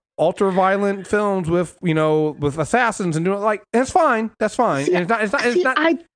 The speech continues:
Speaker 2: I
Speaker 1: Go
Speaker 2: never, ever got, I never felt like they were trying to go
Speaker 1: So
Speaker 2: for a John Wick thing, and
Speaker 1: Well
Speaker 2: maybe that's just me.
Speaker 1: Well, well, the reason why I say that is not necessarily they were trying to go for that, but to me,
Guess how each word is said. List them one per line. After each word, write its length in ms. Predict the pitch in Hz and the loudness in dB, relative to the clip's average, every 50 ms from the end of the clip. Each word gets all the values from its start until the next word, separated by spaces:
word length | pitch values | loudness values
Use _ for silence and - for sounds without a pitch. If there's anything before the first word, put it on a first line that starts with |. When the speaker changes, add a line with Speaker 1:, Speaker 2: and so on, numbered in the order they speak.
| - _ _ _ _ _ | -20 _ _ _ _ _
Speaker 2:
I 140 | - 285 302 | 0 2 4
Speaker 1:
Go 60 | 285 | 4
Speaker 2:
never, 720 | 285 285 285 294 302 294 294 320 311 302 302 285 - - - _ _ | 4 4 4 4 2 2 2 0 2 2 0 0 -2 -6 -8 _ _
ever 440 | - 240 247 240 254 269 269 247 - _ - | 0 0 2 2 2 0 0 -2 -4 _ -4
got, 380 | 226 208 202 196 202 196 - - _ _ _ _ _ _ - - | -2 0 0 0 0 -2 -4 -6 _ _ _ _ _ _ -10 -4
I 120 | - 208 | -2 0
never 380 | 214 220 214 214 220 220 240 240 | 0 2 2 0 0 0 0 -2
felt 220 | 226 - 233 220 | 0 0 0 0
like 160 | 196 220 214 214 | 2 0 0 0
they 120 | 226 208 | 0 0
were 100 | 208 202 | 0 0
trying 260 | 185 - 202 196 185 185 | -2 -2 0 0 0 0
to 40 | 180 | 0
go 180 | 185 190 175 | 0 0 -2
Speaker 1:
So 100 | 175 220 | 0 -2
Speaker 2:
for 120 | 208 185 185 | -2 -2 -2
a 40 | 165 | 0
John 360 | 175 190 175 165 165 160 143 | 0 0 0 0 0 0 0
Wick 220 | 175 165 160 - | 0 -2 -2 -4
thing, 300 | - 165 147 139 135 135 | -4 -2 0 0 0 0
and 100 | 135 139 | 0 2
Speaker 1:
Well 100 | 143 147 | 2 2
Speaker 2:
maybe 140 | 165 180 190 | 2 0 0
that's 280 | 180 165 156 160 - - | 0 0 -2 -2 -4 -6
just 280 | - 170 165 - - | -6 -6 -6 -4 -2
me. 360 | 160 180 202 190 156 131 - | -2 0 0 0 0 0 0
Speaker 1:
Well, 160 | 247 247 233 226 214 - - 190 | 0 0 -2 -4 -8 -14 -10 -4
well, 100 | 208 220 | -4 -2
the 100 | 202 196 | -2 -2
reason 220 | 208 247 247 240 240 | -4 -4 -2 -2 -2
why 60 | 202 | -2
I 20 | 185 | -2
say 160 | - - 202 | 0 -2 -2
that 120 | 202 190 175 | -2 0 -2
is 160 | 170 156 - | -2 -4 -4
not 320 | 180 180 190 196 196 - - - | -2 -2 0 0 -2 -4 -6 -4
necessarily 440 | 175 175 180 160 180 185 170 156 | -2 -2 -2 0 -2 -2 -2 0
they 80 | 151 151 | -2 -2
were 120 | 135 127 | -2 -4
trying 220 | 123 - - 156 151 | -6 -4 -2 -2 -2
to 60 | 143 | -2
go 180 | 120 120 123 143 | -2 -2 -2 -4
for 200 | - - 185 190 | -2 -2 -4 -2
that, 420 | 180 208 208 208 208 208 151 135 | 0 0 -2 -2 -2 -6 -8 -4
but 200 | - 180 165 - | -2 -2 -2 -2
to 100 | - 170 | -6 -6
me, 500 | 151 151 165 180 185 180 170 160 156 143 | -4 -2 -2 -2 -2 -2 -2 -2 -4 -4